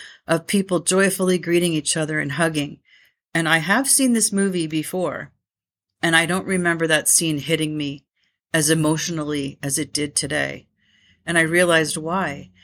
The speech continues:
because I know that reunion in a way that I never knew it before. And I cherish when my daughter is flying in, like, in October, just to see her face,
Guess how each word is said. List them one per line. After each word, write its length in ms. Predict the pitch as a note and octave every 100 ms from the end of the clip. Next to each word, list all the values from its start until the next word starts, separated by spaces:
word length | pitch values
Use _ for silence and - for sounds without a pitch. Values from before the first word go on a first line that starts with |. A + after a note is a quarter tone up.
| _ _
because 400 | - - F3+ - -
I 440 | F3 E3+ F3 E3 - -
know 520 | D#3+ E3 D#3+ D#3 D#3 - _
that 240 | C#3+ D#3+ D3
reunion 600 | D3+ E3 F#3+ D#3 D3+ D#3+ -
in 100 | D#3
a 80 |
way 220 | D3+ E3+ E3+
that 120 | D#3+
I 100 | D#3
never 360 | D3+ D3+ D3+
knew 180 | D3+ D3+
it 140 | D3+ -
before. 640 | C#3+ - B2+ B2+ - C3+ _ _ _ _ - - _
And 160 | D#3 D#3
I 180 | D#3 D#3
cherish 800 | - - D#3+ E3 D3 - - - _ _ _ _ _ _ _ _
when 460 | D#3 E3 D#3 D3+ -
my 120 | D#3
daughter 320 | D3+ D3+ D3+
is 220 | - D#3
flying 440 | - E3+ D#3+ D3+ E3
in, 240 | F3+ D3
like, 200 | C#3 C#3+
in 80 | D3
October, 800 | C#3+ - - F3+ E3 D3 C3 D3+ _ _ _ _ _ _ _
just 280 | - G3+ -
to 80 | G#3
see 240 | F#3+ F#3
her 180 | E3+ D#3+
face, 600 | C#3+ - F3 E3+ - -